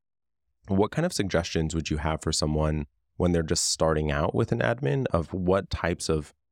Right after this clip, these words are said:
information do they need and how should they set up the foundation for success?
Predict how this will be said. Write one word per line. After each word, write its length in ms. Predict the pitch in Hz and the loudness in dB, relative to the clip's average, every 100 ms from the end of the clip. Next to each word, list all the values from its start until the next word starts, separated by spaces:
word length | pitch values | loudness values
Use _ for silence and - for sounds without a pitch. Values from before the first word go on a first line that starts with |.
| _ | _
information 680 | - 87 87 78 80 - 78 | -2 0 2 0 0 0 0
do 100 | 76 | 0
they 160 | 71 71 | -2 -2
need 540 | 73 80 80 76 73 | -2 0 0 0 -2
and 140 | - 73 | -2 -2
how 160 | 78 | -2
should 160 | 76 78 | -2 -2
they 80 | 73 | -2
set 240 | - 76 | -2 -2
up 140 | - | -2
the 100 | 76 | -4
foundation 720 | 73 71 71 73 71 67 67 67 | -4 -4 -2 -2 -2 -4 -4 -6
for 100 | 67 | -8
success? 520 | - - - - | -8 -8 -10 -10